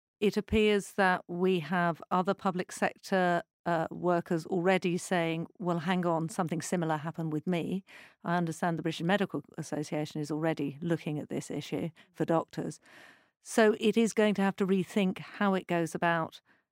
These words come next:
closing these schemes down and whether it, it can find a way of doing it softly,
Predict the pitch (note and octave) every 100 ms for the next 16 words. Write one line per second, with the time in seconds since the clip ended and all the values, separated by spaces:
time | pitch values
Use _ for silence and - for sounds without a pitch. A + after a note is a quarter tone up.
0 | _ - G#3 F#3+ F#3 D#3+ D3 C#3+ - -
1 | F3 D#3 D#3 - D3+ F3 F#3 - _ _
2 | _ - F3+ F#3+ G3+ F#3+ F#3 - F#3+ -
3 | - G#3 G3+ F#3+ - G3 F#3+ F3+ F3+ F3+
4 | F3 D3+ F3+ F3 E3 - - - A3+ -
5 | - D3+ E3 F3+